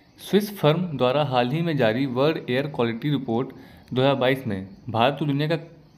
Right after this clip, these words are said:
कौन सा सबसे प्रदिस-, अ, कौन सा सबसे प्रदूषित देश बताया है?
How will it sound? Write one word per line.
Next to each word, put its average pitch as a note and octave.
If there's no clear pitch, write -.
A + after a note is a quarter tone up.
कौन C#3
सा D#3+
सबसे D3+
प्रदिस-, D3
अ, A#2+
कौन B2+
सा D3+
सबसे D#3+
प्रदूषित A#2+
देश C#3
बताया A#2+
है? A#2